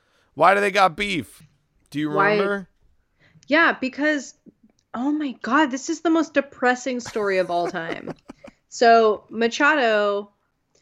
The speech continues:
Speaker 2: so he had serious concerns about this horse, right? And he goes, "Hey, I think this horse's hoof is hot," which I don't know what that means, but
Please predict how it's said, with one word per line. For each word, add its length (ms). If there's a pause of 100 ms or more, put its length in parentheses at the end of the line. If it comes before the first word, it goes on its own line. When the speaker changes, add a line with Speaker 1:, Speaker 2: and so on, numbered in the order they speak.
(160)
Speaker 2:
so 480 (200)
he 180
had 200
serious 240
concerns 400
about 160
this 160
horse, 380
right? 440 (380)
And 420
he 60
goes, 240
"Hey, 220
I 100
think 220
this 200 (120)
horse's 440
hoof 340
is 160
hot," 600
which 240
I 100
don't 160
know 120
what 180
that 180
means, 600
but 560